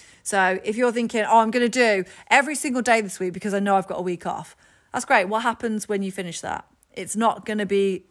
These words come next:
you know, something you can continue on with. So you need to think about things that will fit in with your current lifestyle. Um,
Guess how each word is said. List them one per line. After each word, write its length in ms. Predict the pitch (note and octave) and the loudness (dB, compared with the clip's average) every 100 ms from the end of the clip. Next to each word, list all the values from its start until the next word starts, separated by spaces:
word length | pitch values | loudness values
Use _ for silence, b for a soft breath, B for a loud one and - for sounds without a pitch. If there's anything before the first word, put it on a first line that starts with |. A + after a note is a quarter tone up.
| - | -8
you 100 | G3+ | -6
know, 100 | E3+ | -6
something 220 | E3+ F3+ | -6 -8
you 100 | G3 | -8
can 180 | F#3 F3 | -6 -8
continue 480 | D#3 F#3+ - F#3+ F#3+ | -6 -6 -4 -4 -2
on 160 | G3 | -2
with. 240 | G#3+ C4 C#4 B B - | -2 -2 -4 B B -8
So 140 | G3 | -4
you 180 | F#3+ F#3+ | -2 -2
need 220 | G3+ G#3+ | -2 -2
to 160 | - F#3+ | -4 -4
think 240 | - G3+ F#3+ | -4 -4 -2
about 180 | F3 E3 | -2 -4
things 220 | E3+ E3 | -6 -6
that 60 | |
will 100 | F3 | -8
fit 260 | E3+ F#3 F3+ | -8 -8 -6
in 120 | F#3 | -6
with 160 | E3+ E3 | -6 -4
your 300 | E3+ F3 F3 _ | -2 -2 -6 _
current 340 | - G3+ F3+ | -8 -6 -4
lifestyle. 600 | E3 E3 - - - - B B B B B B B B | -6 -8 -8 -10 -10 -10 B B B B B B B B
Um, 540 | - A#3 A#3 A#3 A3+ | 4 6 6 4 -2